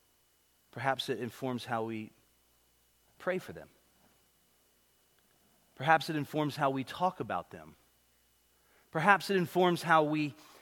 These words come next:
listen and read about them. But perhaps it challenges us to consider something else. Not living for them. Not living for them.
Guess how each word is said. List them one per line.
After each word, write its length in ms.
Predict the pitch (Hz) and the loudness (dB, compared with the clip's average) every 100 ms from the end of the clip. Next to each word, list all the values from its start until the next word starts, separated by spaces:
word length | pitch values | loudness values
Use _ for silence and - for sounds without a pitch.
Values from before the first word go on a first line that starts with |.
| _ 151 | _ 0
listen 460 | 165 208 - 156 | 6 6 6 -2
and 240 | 131 135 147 | -2 -4 -2
read 320 | 220 233 165 | 0 2 2
about 340 | 123 107 101 | 2 2 0
them. 360 | 113 95 85 85 _ _ _ _ _ _ _ _ _ _ _ _ _ _ _ _ _ _ _ _ _ _ _ _ _ _ _ _ _ _ _ _ _ _ _ _ _ _ _ _ _ _ _ _ _ _ _ - | -8 -8 -12 -18 _ _ _ _ _ _ _ _ _ _ _ _ _ _ _ _ _ _ _ _ _ _ _ _ _ _ _ _ _ _ _ _ _ _ _ _ _ _ _ _ _ _ _ _ _ _ _ -8
But 100 | 143 | -4
perhaps 440 | 147 190 220 - | -2 0 0 -2
it 300 | 143 127 - | -6 -6 -12
challenges 560 | - 160 165 139 117 113 | -4 0 0 -2 -4 -4
us 160 | 113 | -6
to 80 | - | -10
consider 380 | - 104 120 107 | -12 -12 -10 -10
something 360 | - 98 95 | -10 -12 -12
else. 260 | 95 82 - - _ _ _ _ _ _ _ _ _ _ _ _ _ _ _ _ _ _ _ _ | -14 -16 -20 -20 _ _ _ _ _ _ _ _ _ _ _ _ _ _ _ _ _ _ _ _
Not 320 | 107 120 113 110 | -4 -4 -4 -8
living 260 | 101 90 | -10 -10
for 120 | - 82 | -16 -20
them. 200 | 80 - _ _ _ _ _ _ _ _ _ _ _ _ _ _ _ _ _ _ _ _ _ _ - | -20 -20 _ _ _ _ _ _ _ _ _ _ _ _ _ _ _ _ _ _ _ _ _ _ -8
Not 240 | 160 175 | -6 -4
living 260 | 160 151 123 | -4 -4 -6
for 160 | - 95 | -8 -14
them. 180 | 82 | -14